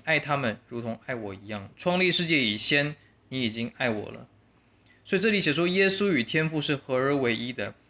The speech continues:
他是被爱的，而且在创立世界以先就已经被爱了。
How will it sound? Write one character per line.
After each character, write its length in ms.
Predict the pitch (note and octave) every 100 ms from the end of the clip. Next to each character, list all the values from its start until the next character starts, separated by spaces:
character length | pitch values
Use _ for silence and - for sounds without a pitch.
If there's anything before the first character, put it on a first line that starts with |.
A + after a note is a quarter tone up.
| _
他 140 | F3
是 140 | F3 F#3
被 200 | F#3 E3
爱 220 | F#3+ D3+
的， 180 | A2+ F#2+ - _ -
而 120 | D#3
且 120 | D#3
在 100 | D#3
创 320 | D#3 - F3
立 80 | E3
世 200 | D3+ E3
界 100 | D#3
以 180 | - A2
先 400 | - E3+ E3+ E3
就 160 | D3+ A#2
已 40 |
经 200 | A#2 A2+
被 200 | - A#2
爱 180 | A2+ G2+
了。 140 | -